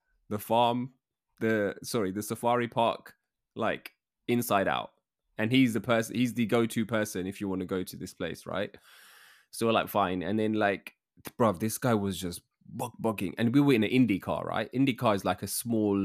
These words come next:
it's a very small car, right? It's not a car that's designed to go off-road or anything like that. So we were in this car,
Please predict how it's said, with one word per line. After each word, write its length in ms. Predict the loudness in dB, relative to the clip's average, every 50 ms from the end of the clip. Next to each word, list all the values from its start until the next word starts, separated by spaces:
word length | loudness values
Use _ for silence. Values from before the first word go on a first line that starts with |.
| -2 -4 -10 _ _ -8
it's 100 | -2 0
a 60 | 2
very 260 | 6 6 8 8 6 4
small 400 | 2 -2 -2 -2 0 0 0 -2
car, 320 | -2 0 0 0 0 -2
right? 240 | -4 -4 -2 -2 -2
It's 160 | -4 -4 0
not 220 | 2 4 4 4 2
a 60 | 2
car 240 | 4 4 6 6 6
that's 160 | 4 0 -4
designed 360 | -4 -2 0 0 0 0 0 -2
to 60 | -2
go 200 | -2 0 0 -2
off-road 360 | -2 -4 -2 -2 0 0 0
or 120 | 0 -2
anything 300 | -2 -2 -4 -6 -8 -10 -10
like 180 | -10 -10 -10
that. 160 | -10 -10 -10 -8
So 120 | -6 -4
we 120 | -2 0
were 80 | 2 2
in 220 | 2 2 2 2
this 180 | 0 0 -2 -4
car, 300 | -4 -2 -2 -2 -2 -4